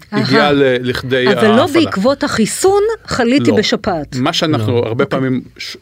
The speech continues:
Speaker 2: שומעים בעמותת
Speaker 1: מהמם.
Speaker 2: מדעת, ב-, ב-, בשאלונים, בפייסבוק וכולי, זה, "אך, אה,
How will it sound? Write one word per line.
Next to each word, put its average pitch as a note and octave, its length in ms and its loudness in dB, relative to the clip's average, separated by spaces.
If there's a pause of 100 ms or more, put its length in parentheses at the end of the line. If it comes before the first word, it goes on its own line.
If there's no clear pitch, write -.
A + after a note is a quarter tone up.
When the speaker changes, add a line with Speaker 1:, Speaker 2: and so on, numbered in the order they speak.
Speaker 2:
שומעים B2 440 -4
בעמותת G#2 600 -2
Speaker 1:
מהמם. C3 120 -2
Speaker 2:
מדעת, A#2 400 -2
ב-, G2+ 240 -6 (460)
ב-, F#2+ 300 -10 (420)
בשאלונים, A#2 640 -2
בפייסבוק B2 520 -4
וכולי, G3+ 380 -4
זה, D3 160 -2 (340)
"אך, - 200 -8 (320)
אה, C#3+ 60 -8